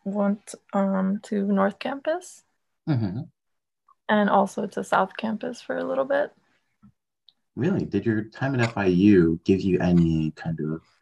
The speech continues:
Speaker 2: contacts or networking ability to, you know, like, jumpstart your career? Or, well, you had your background with your parents, but did F I U at all help you with your, you know, your launch?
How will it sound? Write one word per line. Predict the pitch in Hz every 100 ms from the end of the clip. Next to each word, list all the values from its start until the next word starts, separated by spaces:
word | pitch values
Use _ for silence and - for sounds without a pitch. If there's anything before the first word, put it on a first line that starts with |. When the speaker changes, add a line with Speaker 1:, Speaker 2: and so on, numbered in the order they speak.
| _ _ _ _ -
Speaker 2:
contacts | - - 98 101 92 71 73 -
or | 85
networking | 82 85 - 87 87 80
ability | 76 78 73 73 -
to, | - 85
you | 82
know, | 76 76 -
like, | - - -
jumpstart | 98 90 87 87 80
your | 80
career? | - 82 80 78 80 - -
Or, | 98 87 -
well, | 101 101
you | 107
had | 104 104
your | 95
background | 85 82 82
with | 76
your | 82
parents, | 73 69
but | - 73 62 - _ _ _
did | 90
F | 90 87
I |
U | 92 87
at | 80
all | -
help | - -
you | 80
with | 76 76
your, | 78 78 78 _ _ - - -
you | 143
know, | 135
your | 135 123
launch? | 85 76 98 117 -